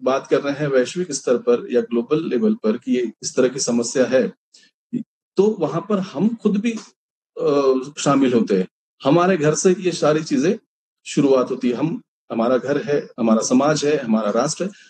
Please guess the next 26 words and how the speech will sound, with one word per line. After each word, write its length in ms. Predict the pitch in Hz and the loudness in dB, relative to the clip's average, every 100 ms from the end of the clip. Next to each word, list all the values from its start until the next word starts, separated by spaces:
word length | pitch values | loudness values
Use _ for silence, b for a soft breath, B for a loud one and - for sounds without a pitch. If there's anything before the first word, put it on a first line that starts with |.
| _ - | _ 0
हम 100 | 226 | 2
सब 180 | 247 254 | 2 0
उसमें 220 | 220 208 | -2 -2
शामिल 380 | 180 131 123 110 | 0 -2 -2 -4
है। 160 | 101 - _ _ _ _ - | -10 -12 _ _ _ _ 0
तो 80 | 220 | 2
निश्चित 380 | 180 - 254 | 2 0 -2
रूप 140 | 247 214 | 0 0
से 220 | 233 226 | 2 2
यदि 140 | 196 | 2
हम 200 | 196 214 214 | 4 2 2
आज 260 | 156 170 | -2 -4
भी 140 | 175 226 | -2 2
महिला 280 | 190 170 175 | 2 2 -2
सशक्तिकरण 680 | 175 147 - 180 165 151 | -4 -8 -8 -4 0 0
की 140 | 156 143 | -2 -2
बात 300 | 123 131 - | -2 -2 -2
कर 140 | 131 | -2
रहे 300 | 113 135 135 | 0 -2 -4
हैं, 180 | 135 190 | -2 -2
तो 160 | - 196 | 0 -2
कहीं 240 | 135 147 | -2 0
ना 120 | 165 | -2
कहीं 300 | 160 131 196 | -2 0 0
इसके 480 | 185 156 - - 170 | 0 -8 -8 -6 -4
लिए 600 | 165 - 131 131 143 208 | -6 -6 -4 -2 -2 -2